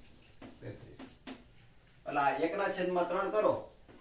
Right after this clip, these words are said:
એટલે ઝીરો પોઇન્ટ તેત્રીસ, તેત્રીસ, તેત્રીસ, આગળ આવી જાય, એટલે એકના છેદમાં ત્રણ. આ સમય સંખ્યા થશે. પછી અહીંયા આગળ દાખલા તરીકે તમે એમ લખો ઝીરો પોઇન્ટ ચાર, પાંચ, સાત, ત્રણ, ગમે એ રીતે આગળ આગળ જતું જાય તો આને અસમય કહેવાય જાય.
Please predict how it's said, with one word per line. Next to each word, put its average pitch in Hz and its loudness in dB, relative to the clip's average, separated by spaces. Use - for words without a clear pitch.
એટલે 127 -8
ઝીરો 175 4
પોઇન્ટ 180 0
તેત્રીસ, 180 -2
તેત્રીસ, 156 -2
તેત્રીસ, 156 -4
આગળ 156 2
આવી 185 6
જાય, 175 4
એટલે 151 0
એકના 170 -2
છેદમાં 156 0
ત્રણ. 151 2
આ - 2
સમય 226 4
સંખ્યા - 0
થશે. - -10
પછી - -10
અહીંયા 175 -2
આગળ 180 4
દાખલા 175 6
તરીકે 170 -2
તમે 170 -2
એમ 170 0
લખો 156 0
ઝીરો 135 -2
પોઇન્ટ 131 -2
ચાર, 147 2
પાંચ, 147 4
સાત, 143 2
ત્રણ, 143 -2
ગમે 135 -2
એ 131 -2
રીતે 147 -6
આગળ 151 2
આગળ 151 0
જતું 175 4
જાય 113 -6
તો - -6
આને 170 0
અસમય 208 2
કહેવાય 107 -2
જાય. - -6